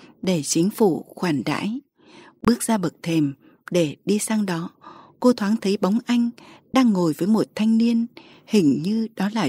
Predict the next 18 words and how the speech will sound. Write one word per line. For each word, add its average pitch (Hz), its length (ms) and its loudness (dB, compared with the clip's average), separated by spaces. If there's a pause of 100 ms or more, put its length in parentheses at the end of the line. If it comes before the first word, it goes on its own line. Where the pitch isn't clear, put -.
(120)
Trung 214 360 -2
bạn - 260 -2
anh. 202 300 -6 (540)
Đúng 196 260 2
anh 254 200 4
Trung 247 220 2
rồi, 165 380 -4 (360)
anh 247 160 2
ấy 208 140 0
cũng 214 280 0
có 214 200 0
ở 190 220 0
đây 233 200 0
ư? 240 300 -2 (600)
Cô 226 120 4
đang 226 300 2
tần 165 240 0
ngần, 151 300 2